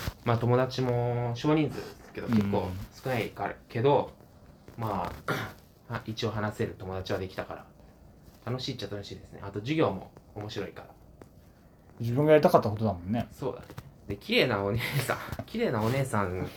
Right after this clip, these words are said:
Speaker 1: は、はできましたかって言われて。
Speaker 2: は、見つかりましたかって。
Speaker 1: 見つかりました？
Speaker 2: うん。
Speaker 1: あ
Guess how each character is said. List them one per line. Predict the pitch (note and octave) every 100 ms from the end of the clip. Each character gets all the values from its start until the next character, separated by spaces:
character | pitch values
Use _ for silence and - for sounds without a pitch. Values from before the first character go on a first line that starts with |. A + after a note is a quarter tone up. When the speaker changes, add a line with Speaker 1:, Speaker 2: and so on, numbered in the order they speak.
| - - -
Speaker 1:
は、 | G#2+
は | G#2 G2+ G#2+
で | G2+
き | G2 D#3+
ま | F3
し | -
た | -
か | -
っ |
て | C3+
言 |
わ | C3
れ |
て。 | -
Speaker 2:
は、 | B2 - - -
見 | B2
つ | -
か | C#3
り | C#3
ま | C#3+
し | C3+
た | A2
か | -
っ |
て。 | -
Speaker 1:
見 | A2 A#2
つ | - -
か | A3
り | A3+ G#3
ま | G3
し | -
た？ | - -
Speaker 2:
う | A2+
ん。 | G2+ - - - -
Speaker 1:
あ | A#2+ A#2+ B2 B2